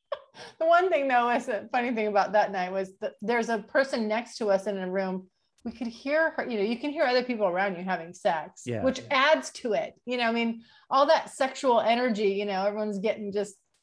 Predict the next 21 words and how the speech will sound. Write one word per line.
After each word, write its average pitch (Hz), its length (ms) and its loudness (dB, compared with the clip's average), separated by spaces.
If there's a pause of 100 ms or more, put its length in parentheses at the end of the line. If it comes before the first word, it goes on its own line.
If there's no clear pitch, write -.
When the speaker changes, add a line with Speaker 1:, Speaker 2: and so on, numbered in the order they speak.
(280)
Speaker 1:
adds 220 280 2
to 226 80 0
it. - 180 -4 (380)
But 233 400 2 (260)
we, 262 640 -2 (600)
we 254 260 -2
were 311 140 2
turned 233 300 -2
on 208 240 2
and 208 160 -2
we're 233 100 0
doing 220 240 -2
our 233 140 0
thing, 208 320 -4
but 208 120 -4
then 226 320 -6
listening 262 400 -4
to 233 80 0
her, 247 220 2
and 214 160 -2
then 208 140 -4